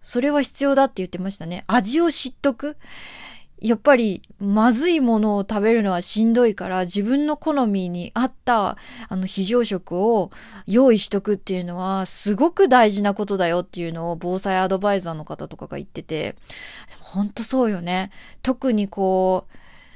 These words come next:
いろんな意味でギリギリになってる時って、もう生きるので精一杯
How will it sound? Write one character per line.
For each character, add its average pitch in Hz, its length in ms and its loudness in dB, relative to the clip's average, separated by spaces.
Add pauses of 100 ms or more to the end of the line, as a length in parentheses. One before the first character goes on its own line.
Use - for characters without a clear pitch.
(340)
い 202 160 0
ろ 214 140 4
ん 226 140 6
な 233 160 6
意 240 120 2
味 247 160 2
で 185 380 2
ギ 180 220 0
リ 220 120 4
ギ 202 160 0
リ 233 140 2
に 226 140 2
な 233 100 6
っ 233 100 -2
て - 160 -4
る 180 120 -4
時 - 280 -8
っ - 20 -18
て、 170 520 -4 (680)
も 202 120 -2
う - 80 -6
生 202 180 0
き 349 240 2
る 240 300 2 (1600)
の 208 180 0
で 202 100 4
精 247 240 4
一 254 100 -2 (300)
杯 180 400 0